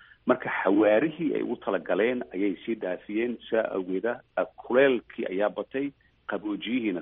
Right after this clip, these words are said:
sababtoo ah warshadaha nuclear-ka sidaan u sameeya waxay u baahan yihiin qaboojiye aad u weyn. Marka, kuleelkii markuu batay ayuu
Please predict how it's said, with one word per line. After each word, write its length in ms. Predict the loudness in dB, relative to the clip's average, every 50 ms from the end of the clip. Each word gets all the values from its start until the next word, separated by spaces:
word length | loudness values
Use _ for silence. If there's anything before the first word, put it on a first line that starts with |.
| -2
sababtoo 360 | -4 -4 -4 -10 -8 -6 -4 -2
ah 140 | -2 -4 -4 -6 _ _ _ _ _ -6
warshadaha 340 | -6 -4 -2 -2 -2 0 0
nuclear-ka 400 | 0 -2 -2 -4 -10 -12 -10 -8
sidaan 180 | -6 -6 -6 -4
u 60 | -6
sameeya 200 | -4 -4 -2 -2
waxay 160 | -2 -2 -2
u 40 | 0
baahan 200 | 2 0 0 0
yihiin 180 | -2 -4 -4 -4
qaboojiye 420 | -2 0 0 0 -2 -2 -4 -2 -2 -2
aad 80 | -2 -4 _
u 80 | -20
weyn. 140 | -20 -20 -12 -8
Marka, 340 | -8 -4 -2 -2 -2 -2 -2 _ _ _ -20 -20 _ _ _ _ -20 -20 _ _ -10
kuleelkii 440 | 0 4 6 6 6 6 2 -2 -6
markuu 220 | -8 -8 -8 -8
batay 360 | -6 -6 -6 -6 -6 -8 -8 -8 -8 -10
ayuu 360 | -10 -8 -4 -2 0 0 -2